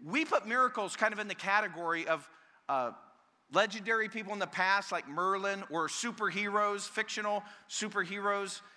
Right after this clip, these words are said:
in the present, fictional people from the past, Merlin, superheroes in the present, like Superman, right? And if we wanted, if we, somebody told us he was Superman,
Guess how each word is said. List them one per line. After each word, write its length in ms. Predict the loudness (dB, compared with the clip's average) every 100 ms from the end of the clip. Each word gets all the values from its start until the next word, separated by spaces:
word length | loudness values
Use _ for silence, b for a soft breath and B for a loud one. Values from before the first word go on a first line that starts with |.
| B
in 100 | -2
the 80 | -2
present, 500 | 2 2 2 -2 -6
fictional 460 | -4 -2 -2 -6
people 320 | -4 -8 -8 -6
from 160 | -4
the 80 | -4
past, 400 | 0 2 2 -2
Merlin, 400 | -4 -4 -4 -8 -8
superheroes 560 | -8 -6 -2 0 0
in 60 | -2
the 60 | -4
present, 300 | -4 -2 -2
like 140 | -4 -4
Superman, 560 | -10 -8 -6 -4 -2
right? 200 | 0 0 -2 B B B
And 120 | 2
if 120 | 2
we 240 | 0 -2 -2
wanted, 360 | 4 4 4 -2 -12 -12
if 140 | -8
we, 200 | -4 -4 -4 -12
somebody 320 | 2 4 4 2
told 280 | 2 4
us 220 | 2 -2 -8 -8
he 80 | -2
was 160 | -2
Superman, 640 | 0 0 0 0 2 0